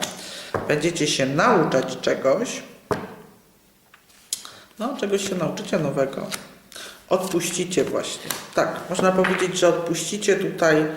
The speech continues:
sprawy takie, które, które gdzieś trzymałyście. Uwolnicie się na chwilę od tej sytuacji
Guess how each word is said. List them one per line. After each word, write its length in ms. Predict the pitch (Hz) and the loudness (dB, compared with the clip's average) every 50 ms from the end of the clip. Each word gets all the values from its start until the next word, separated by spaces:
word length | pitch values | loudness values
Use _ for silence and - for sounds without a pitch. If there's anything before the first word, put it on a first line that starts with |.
| - - - - - | -8 -12 -14 -14 -14
sprawy 580 | - - - - - 175 175 170 170 165 165 156 156 156 | -12 -12 -6 0 2 4 4 4 4 2 2 0 2 2
takie, 680 | 147 147 147 - - - 151 151 143 147 143 143 143 143 143 - - - - - - - - - - - - - - - - _ _ _ _ _ _ _ _ _ _ _ _ _ _ - - - | 0 0 -2 -2 0 4 4 6 6 6 6 4 4 2 0 -4 -10 -14 -18 -20 -20 -20 -20 -20 -20 -20 -20 -20 -20 -20 -20 _ _ _ _ _ _ _ _ _ _ _ _ _ _ -20 -20 -20
które, 640 | - - - 175 175 170 170 170 170 170 165 156 - - - 151 165 165 - | -14 -8 -4 0 2 4 4 6 6 6 6 4 4 2 -2 -6 -8 -8 -10
które 300 | - - - 190 185 185 | -4 0 2 4 4 4
gdzieś 260 | 190 185 190 185 185 | 4 2 2 0 2
trzymałyście. 800 | 180 - - - 180 175 175 170 170 165 165 160 165 - - 151 | 2 2 2 2 4 4 6 6 6 6 4 4 2 2 2 4
Uwolnicie 500 | 170 175 175 185 185 196 196 196 - 185 | 4 6 6 6 6 6 4 4 4 4
się 140 | 185 185 170 | 4 4 2
na 140 | 170 165 165 | 4 2 2
chwilę 520 | 160 - - 170 170 156 156 156 147 - | 2 0 -2 0 4 4 6 6 6 4
od 240 | 143 147 - - - | 2 0 -2 -2 0
tej 120 | - 160 | 2 2
sytuacji 760 | 160 160 - - - 165 160 156 151 151 151 - - - - | 2 2 0 0 4 6 6 8 6 6 4 0 -4 -6 -8